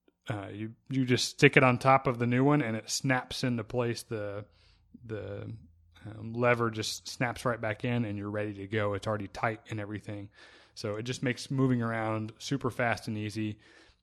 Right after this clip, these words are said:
And rather than having those massive plates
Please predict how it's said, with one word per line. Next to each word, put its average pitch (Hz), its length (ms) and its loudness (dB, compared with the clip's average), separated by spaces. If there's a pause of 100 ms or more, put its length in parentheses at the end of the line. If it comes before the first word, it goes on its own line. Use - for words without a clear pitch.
(140)
And 104 300 -8
rather 117 260 0
than 113 160 0
having 113 300 0
those 104 220 -2
massive 120 640 0
plates - 600 0